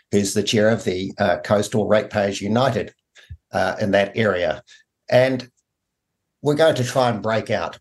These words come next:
what the process has been today, to date and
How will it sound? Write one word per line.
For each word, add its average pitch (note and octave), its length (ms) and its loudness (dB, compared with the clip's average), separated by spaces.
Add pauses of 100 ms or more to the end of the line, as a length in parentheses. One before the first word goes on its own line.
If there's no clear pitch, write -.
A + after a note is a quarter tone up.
what A#2 460 0
the B2 80 -2
process G2+ 540 -2
has G2 140 0
been G2+ 240 0
today, F#2 520 0
to - 80 -2
date G2+ 400 0 (720)
and A2 380 2